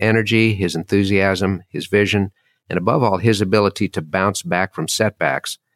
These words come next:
are the reasons that I really wanted him to be a part of this podcast today. Uh, J T's from a really big town, Harpers Ferry, Iowa,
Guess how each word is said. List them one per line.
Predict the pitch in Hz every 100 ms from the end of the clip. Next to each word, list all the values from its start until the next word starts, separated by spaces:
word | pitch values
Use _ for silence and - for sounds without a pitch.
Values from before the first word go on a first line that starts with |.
| _ _ -
are | -
the | 90
reasons | 104 101 87
that | 92
I | 85
really | 87 95 90
wanted | 85 92 80
him | 82 98 80
to | 82
be | 82
a |
part | - 90 82
of |
this | 76 76 - _ _
podcast | - 80 - 71 -
today. | - 78 64 _ _ _ _ _ _
Uh, | 82
J | 82 110
T's | 110 120 -
from | 95
a | 87
really | 92 113 123
big | 110 110
town, | - 95 90 95
Harpers | 101 98 107 -
Ferry, | 117 101 -
Iowa, | 87 78 76 98